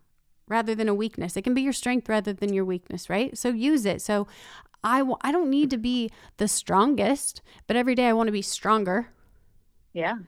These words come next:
Speaker 1: So what do I
Speaker 2: And
Speaker 1: do?
Speaker 2: you
Speaker 1: What,
Speaker 2: are
Speaker 1: ask
Speaker 2: so,
Speaker 1: yourself,
Speaker 2: you're
Speaker 1: what
Speaker 2: strong.
Speaker 1: <laughs> Thank you. What are you doing about it, right? Are you just sitting there being mad that someone's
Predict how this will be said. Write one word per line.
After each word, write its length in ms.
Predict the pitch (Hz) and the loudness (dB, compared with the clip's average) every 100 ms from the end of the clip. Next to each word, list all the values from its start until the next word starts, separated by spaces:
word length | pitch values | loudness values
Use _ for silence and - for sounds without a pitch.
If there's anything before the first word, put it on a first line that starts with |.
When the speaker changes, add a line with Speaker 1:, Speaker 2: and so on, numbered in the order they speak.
| _ - - | _ -20 -20
Speaker 1:
So 160 | - 285 | -2 2
what 140 | 262 | 4
do 80 | 269 | 6
I 80 | 262 | 6
Speaker 2:
And 80 | 247 | 4
Speaker 1:
do? 60 | - | 4
Speaker 2:
you 100 | - | 4
Speaker 1:
What, 100 | 185 269 | 6 4
Speaker 2:
are 60 | - | 4
Speaker 1:
ask 220 | 247 294 294 | 4 4 4
Speaker 2:
so, 60 | |
Speaker 1:
yourself, 360 | 277 254 202 180 | 2 0 0 2
Speaker 2:
you're 140 | 196 | 4
Speaker 1:
what 60 | 247 | 2
Speaker 2:
strong. 400 | 208 208 196 170 - | 2 -2 -2 -4 -6
Speaker 1:
<laughs> 100 | 214 | -6
Thank 240 | 226 220 330 | 0 2 2
you. 60 | |
What 280 | 480 466 - | 2 6 8
are 60 | 339 | 10
you 80 | 339 | 8
doing 340 | 254 349 294 | 10 10 8
about 280 | 196 185 170 | 6 2 -2
it, 100 | - | -2
right? 280 | 185 233 311 - - - | 2 2 0 -8 -8 2
Are 100 | 247 | 4
you 120 | 277 | 6
just 180 | 294 - | 4 2
sitting 240 | 240 294 | 4 4
there 140 | 285 | 4
being 240 | 254 262 202 | 2 2 2
mad 240 | 185 254 | 4 4
that 160 | 220 - | 2 0
someone's 500 | 226 233 226 - | 0 2 2 -2